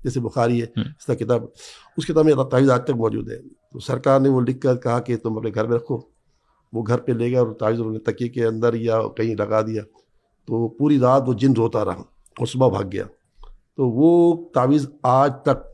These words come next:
Speaker 1: उलमा अपने मानने वालों को देते रहे, क्योंकि वो बराह रास्त वही तावीज़ है जो रसूल पाक ने दिया।
Speaker 2: हम्म।
Speaker 1: तो मैं उससे जिन्नात का काम तो कर रहा था।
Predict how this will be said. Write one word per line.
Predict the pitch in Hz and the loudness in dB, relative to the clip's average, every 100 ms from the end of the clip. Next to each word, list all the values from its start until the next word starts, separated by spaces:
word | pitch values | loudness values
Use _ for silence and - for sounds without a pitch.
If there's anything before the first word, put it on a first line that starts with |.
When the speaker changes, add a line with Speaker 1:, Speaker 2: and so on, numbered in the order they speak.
| _ _ _ - | _ _ _ -2
Speaker 1:
उलमा | 127 139 139 143 139 | 4 6 6 6 4
अपने | 127 123 123 131 131 131 127 | 2 -4 -4 0 2 2 2
मानने | 120 110 123 123 | 2 0 2 2
वालों | 110 110 | 2 0
को | 117 | -2
देते | 107 104 - | -4 -4 -4
रहे, | 107 | -4
क्योंकि | 104 113 | -4 -2
वो | 127 | -2
बराह | 131 151 | 2 2
रास्त | 151 151 120 | 2 0 -2
वही | 127 151 190 | 0 2 2
तावीज़ | 139 139 143 | 2 2 2
है | |
जो | 139 | 2
रसूल | 123 147 | 0 -2
पाक | 123 - 104 104 | -4 -4 -6 -6
ने | |
दिया। | 123 110 | -6 -4
Speaker 2:
हम्म। | 101 - _ _ _ _ - | -6 -12 _ _ _ _ -2
Speaker 1:
तो | |
मैं | 160 | 0
उससे | 165 165 180 | 0 0 -2
जिन्नात | 143 139 147 156 | 2 4 4 2
का | 156 | 0
काम | 160 | 0
तो | 156 | 0
कर | 151 | 0
रहा | 147 131 | 2 2
था। | 117 120 | -2 -8